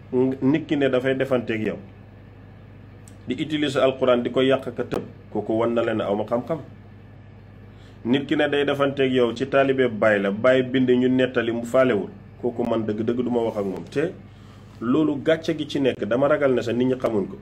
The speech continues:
Yow nga ne sa sëriñ ngay tontu, ngay tontu di daanu, jikko ko la yar.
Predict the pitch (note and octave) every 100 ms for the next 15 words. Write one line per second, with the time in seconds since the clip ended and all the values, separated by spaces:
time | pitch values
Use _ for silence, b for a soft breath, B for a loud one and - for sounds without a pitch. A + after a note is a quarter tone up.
0 | - C#3+ E3+ F#3 F3+ F3 F3+ F#3+ E3+ C#3+
1 | C#3 C#3 D3 - E2+ - - - - -
2 | - - - - - - - - - -
3 | - - - - - A#2 C#3+ D#3+ - E3
4 | D#3 C#3 D#3 D3 C3 F2 - - - -
5 | - - - - - - - - - -
6 | - - - - - - - - - -
7 | - - - - - - G2 A2+ A#2 C#3
8 | C#3+ D3 D#3